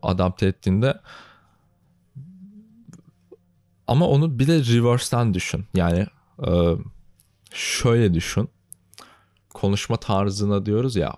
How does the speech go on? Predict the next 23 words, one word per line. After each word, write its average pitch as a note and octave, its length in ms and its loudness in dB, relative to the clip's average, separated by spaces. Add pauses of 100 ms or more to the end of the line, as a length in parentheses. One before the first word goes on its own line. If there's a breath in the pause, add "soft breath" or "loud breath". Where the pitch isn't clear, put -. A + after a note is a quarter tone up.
o - 60 -16 (520)
janraları. E2+ 640 -2 (840 loud breath)
Aslında A2 360 -2
tam B2 240 -2
tersi. - 480 -4 (520)
Yani E3+ 220 0 (840)
biri C3 200 2
konuşuyor, B2 680 -2 (1120)
ona, B2 380 0 (160)
onun A#2 300 0 (140)
normal D3+ 300 2
konuşuyor F#2 500 -2
ama F#2 140 2
yani F2+ 320 2 (600 soft breath)
bildiğin A2 320 2
mesela A2 340 -2
bir A#2 120 -2
iş - 160 -4
toplantısı - 640 -4
yapıyor F2 280 -2
ya F2 60 2
da F#2 120 0
bir G2 80 -12